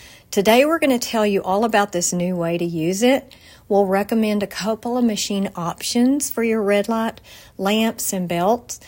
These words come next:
and we'll even share our med spa protocol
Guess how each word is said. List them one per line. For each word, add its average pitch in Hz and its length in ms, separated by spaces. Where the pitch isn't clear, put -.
and 240 120
we'll 254 180
even 302 360
share 208 540
our 190 200
med 190 400
spa 190 260
protocol 185 800